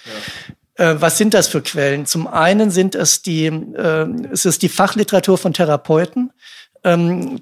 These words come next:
Speaker 2: die seit rund dreißig Jahren existiert, sowohl in den U S A als auch in Deutschland. Ich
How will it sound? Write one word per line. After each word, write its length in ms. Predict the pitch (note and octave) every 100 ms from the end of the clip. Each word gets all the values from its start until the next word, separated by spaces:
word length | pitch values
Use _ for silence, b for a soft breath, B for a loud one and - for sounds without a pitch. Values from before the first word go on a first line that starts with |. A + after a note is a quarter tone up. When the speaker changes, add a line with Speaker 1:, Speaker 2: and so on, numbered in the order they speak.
| -
Speaker 2:
die 140 | F3
seit 380 | E3 E3 D#3+ -
rund 300 | F#3 E3 -
dreißig 300 | E3+ E3 E3
Jahren 260 | D#3+ F#3+
existiert, 760 | A3+ - A3 - - A3+ A#3 -
sowohl 340 | F3 D#3+ E3 E3+
in 100 | F3+
den 80 |
U 40 | E3+
S 160 | C#3+
A 200 | - E3
als 180 | F#3 E3
auch 100 | D#3
in 80 | C#3
Deutschland. 540 | D3+ G#3 - G#3+ G3+
Ich 260 | G#3 - -